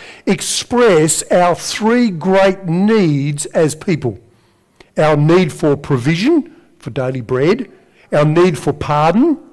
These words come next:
for forgiveness of sins, and our need for protection, deliverance from evil.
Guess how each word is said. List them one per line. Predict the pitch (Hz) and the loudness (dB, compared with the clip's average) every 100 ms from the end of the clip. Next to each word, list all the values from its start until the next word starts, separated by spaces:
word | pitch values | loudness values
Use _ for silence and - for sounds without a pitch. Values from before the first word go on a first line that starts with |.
| _ | _
for | - | -14
forgiveness | 139 135 120 143 147 135 | -12 -10 -6 -4 -4 -6
of | |
sins, | - - 160 185 294 349 - - - _ - | -8 -2 0 2 2 0 -6 -18 -20 _ -2
and | 156 | 2
our | 160 151 | 2 2
need | 151 156 175 175 | 2 2 2 0
for | 143 - 151 139 | -4 -4 -2 -2
protection, | - - - 240 - - 120 101 - _ _ _ _ | -6 -8 -4 -4 -4 -8 -8 -12 -20 _ _ _ _
deliverance | - 143 151 143 143 - | -6 -2 0 0 -4 -6
from | 131 123 | -8 -6
evil. | 117 107 | -8 -10